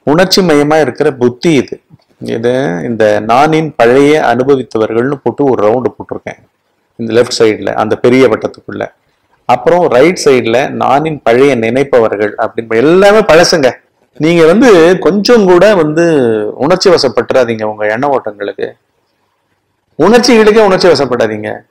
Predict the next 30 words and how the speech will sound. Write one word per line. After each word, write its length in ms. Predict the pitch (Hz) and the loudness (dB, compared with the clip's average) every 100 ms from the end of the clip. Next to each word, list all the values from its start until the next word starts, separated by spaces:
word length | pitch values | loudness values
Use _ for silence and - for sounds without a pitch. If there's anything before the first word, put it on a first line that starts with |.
| - | 0
தைரியமா 680 | 165 214 240 262 277 262 262 247 | 4 4 4 4 4 2 2 2
விடலாம். 380 | 185 151 117 - - _ _ _ 151 | 2 2 0 -4 -12 _ _ _ -4
அதெல்லாம் 300 | 156 175 202 - | 0 0 0 2
full 240 | 220 240 - | 2 2 0
proof 280 | - 214 233 185 | 2 2 2 0
விஞ்ஞானம் 420 | 180 196 190 135 | 0 0 -2 -2
நம்ம 120 | 113 113 | -4 -6
சொல்றது. 360 | - 139 135 117 - _ _ _ _ - | -4 -4 -4 -6 -12 _ _ _ _ -2
ஐ 20 | 156 214 | 0 2
எஸ் 120 | 196 190 | 2 2
ஐ 20 | 151 - - | 0 -2 -4
சீல் 280 | 196 202 165 | 0 0 2
போடணும்னா 400 | 165 160 165 202 156 | 0 2 0 0 0
ஐ 40 | 175 | -2
எஸ் 120 | 160 | -2
ஐ 20 | 143 | -2
சீல் 180 | 165 165 | -2 -2
போட்டு 160 | 147 131 | -2 -4
கொடுத்துட்றேன் 420 | 127 117 127 117 - | -6 -6 -8 -8 -12
நான். 120 | - _ _ 139 | -18 _ _ -6
இதுக்கு 180 | 143 143 | -4 0
மேல 120 | 160 165 151 | 2 4 2
ஆன்மீகமே 380 | 185 175 175 170 | 0 0 -2 -2
கிடையாது. 280 | 151 156 147 - _ _ _ _ _ _ _ _ _ _ _ _ - | 0 0 -2 -8 _ _ _ _ _ _ _ _ _ _ _ _ -2
So, 80 | 180 165 175 135 | 2 2 4 2
நானின் 480 | 165 208 220 226 214 156 | 4 4 4 2 2 2
பழைய 300 | 147 175 196 165 | 4 4 4 2
அனுபவித்தவர்கள் 760 | 185 208 190 180 165 151 151 143 | 2 4 4 4 4 4 2 2
எங்க 160 | 143 180 175 | 0 2 2
இருக்காங்க, 360 | 151 139 131 | 2 0 0